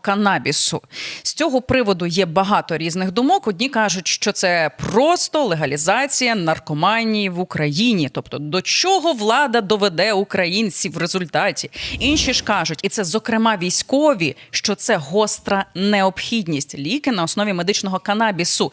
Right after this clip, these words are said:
До чого прийде наша держава, ми згодом побачимо. Я думаю, це вже довсі-, зовсім невдовзі відбудеться. Ну, але, тим не менше, я тут, е, прочитала,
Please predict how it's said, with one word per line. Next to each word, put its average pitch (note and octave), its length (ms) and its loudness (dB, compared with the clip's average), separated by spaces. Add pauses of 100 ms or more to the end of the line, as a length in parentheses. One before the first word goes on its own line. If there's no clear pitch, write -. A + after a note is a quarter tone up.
(260)
До A3 100 4
чого A3+ 260 0
прийде G#3+ 360 0
наша D#3+ 240 0
держава, F3 420 2
ми E3+ 120 0
згодом E3+ 360 0
побачимо. C4+ 560 0
Я F#3+ 80 2
думаю, F#3 280 -2
це - 100 0
вже E3+ 160 -2
довсі-, E3 420 -2 (240)
зовсім G#3+ 320 2
невдовзі G3+ 520 0
відбудеться. C4+ 520 0 (260)
Ну, B3+ 180 4
але, A#3+ 340 2
тим B3+ 120 2
не C4+ 120 4
менше, B3 400 0
я A#3 160 2
тут, C#4+ 280 -4
е, F3+ 160 2
прочитала, G#3 800 0